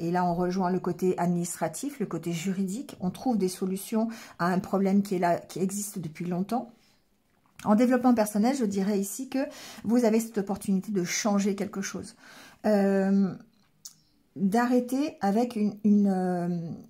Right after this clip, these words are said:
une, alors ça peut être une croyance limitante, par exemple, qui vous empêche ici, enfin, qui vous a empêché jusqu'à présent d'avancer et qui se débloque. On a bien la carte de la clé, hein, qui suggère une solution.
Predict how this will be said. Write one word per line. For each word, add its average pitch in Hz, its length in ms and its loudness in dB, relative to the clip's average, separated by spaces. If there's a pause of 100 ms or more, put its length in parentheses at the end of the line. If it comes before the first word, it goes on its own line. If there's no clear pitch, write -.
(100)
une, 196 240 4
alors 180 180 2
ça 247 120 -2
peut 330 100 0
être 359 80 -4
une 247 120 6
croyance 220 440 2
limitante, 220 560 2
par 175 160 -6
exemple, 175 300 -2
qui - 140 -4
vous 202 280 0
empêche 220 460 2
ici, 226 520 -4
enfin, 156 180 0
qui 180 140 -4
vous 190 220 2
a 214 40 8
empêché 214 420 2
jusqu'à 220 260 -2
présent 185 300 -4
d'avancer 175 540 -2 (340)
et 202 120 0
qui 233 140 -4
se 247 140 -4
débloque. 202 580 2
On 180 140 -2
a 170 80 0
bien 202 240 2
la 175 100 2
carte 202 320 -6
de 180 140 -2
la 175 120 -4
clé, 240 440 -2
hein, 185 160 -4
qui 170 160 -6
suggère 214 460 -2
une 196 120 4
solution. 190 540 -6